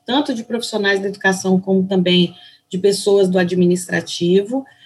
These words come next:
E a partir do momento em que eu observei aquela situação, eu comecei a pesquisar, vi que tinha muita coisa a ser dita que ainda não tinha sido pensado, ou se tivesse sido pensado, não tinha sido externada.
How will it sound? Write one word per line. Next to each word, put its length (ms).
E 260
a 80
partir 320
do 100
momento 380
em 80
que 140
eu 360
observei 880
aquela 360
situação, 500
eu 80
comecei 480
a 60
pesquisar, 840
vi 140
que 140
tinha 420
muita 640
coisa 380
a 40
ser 280
dita 520
que 680
ainda 380
não 200
tinha 500
sido 500
pensado, 720
ou 60
se 200
tivesse 420
sido 180
pensado, 420
não 140
tinha 240
sido 200
externada. 880